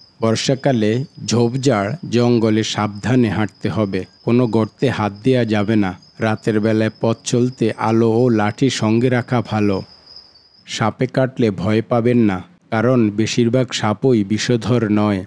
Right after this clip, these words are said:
কারো পায়ে বা হাতে সাপে কাটলে বসে পড়ে কাটার জায়গার কিছুটা উপরে গামছা বা ওড়না দিয়ে গিঁট দিতে হবে। দড়ি বা সুতা দিয়ে শক্ত গিঁট দেয়া যাবে না। সাপের কামড়ের জায়গাটি পরিষ্কার কাপড় ভিজিয়ে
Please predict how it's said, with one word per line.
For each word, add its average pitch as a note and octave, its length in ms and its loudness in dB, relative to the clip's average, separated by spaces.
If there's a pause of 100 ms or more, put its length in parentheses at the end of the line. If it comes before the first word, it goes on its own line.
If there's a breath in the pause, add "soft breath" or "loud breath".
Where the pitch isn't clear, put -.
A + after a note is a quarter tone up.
(160)
কারো A2+ 260 2
পায়ে A2 380 0
বা A#2 180 0
হাতে G#2 380 -2
সাপে G#2+ 380 -4
কাটলে B2 440 0
বসে G#2+ 360 0
পড়ে B2 300 2 (140)
কাটার G#2+ 320 0 (100)
জায়গার G#2+ 480 0
কিছুটা A#2 520 -2
উপরে A#2+ 540 0
গামছা G#2+ 460 0
বা B2 140 2 (100)
ওড়না A2 360 2
দিয়ে G#2 260 0
গিঁট G#2+ 260 0 (100)
দিতে G#2+ 260 -2
হবে। G2+ 320 0 (340)
দড়ি A2 340 4
বা A#2 160 2
সুতা A2+ 380 -2
দিয়ে A2+ 280 2 (100)
শক্ত - 500 -4
গিঁট G#2+ 360 0
দেয়া A#2 200 2
যাবে G#2 360 0
না। G2+ 140 0 (1000)
সাপের A#2 440 -2
কামড়ের A2 520 2
জায়গাটি G#2+ 580 0
পরিষ্কার A2 560 -2
কাপড় G#2+ 460 -2
ভিজিয়ে A2 480 0